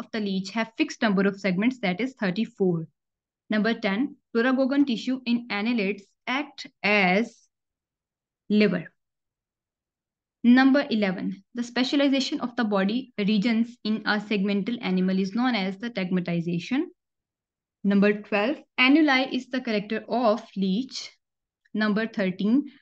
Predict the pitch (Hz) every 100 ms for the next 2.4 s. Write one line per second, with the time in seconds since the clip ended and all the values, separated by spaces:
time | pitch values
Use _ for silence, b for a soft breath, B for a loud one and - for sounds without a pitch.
0 | B 208 220 254 262 - - 208 202 226
1 | 233 - 196 190 202 202 196 196 254 -
2 | 202 214 - 196